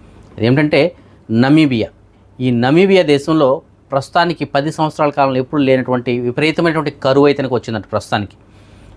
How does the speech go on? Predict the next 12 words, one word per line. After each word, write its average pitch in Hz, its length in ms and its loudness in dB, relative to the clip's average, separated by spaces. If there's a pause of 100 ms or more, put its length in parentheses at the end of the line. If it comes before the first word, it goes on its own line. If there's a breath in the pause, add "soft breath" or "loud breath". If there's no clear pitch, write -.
ఈ 180 180 4
కరువు 165 340 2
కారణంగా 120 560 0 (220)
అక్కడ 147 160 0
ఉన్నటువంటి 139 360 0
ప్రభుత్వం 135 420 -2
ఒక 123 60 -4
నిర్ణయం 117 300 -2
తీసుకుంది. 117 500 -4 (760 loud breath)
ఏడు 175 400 4
వందల 170 460 2
జంతువుల్ని 143 800 0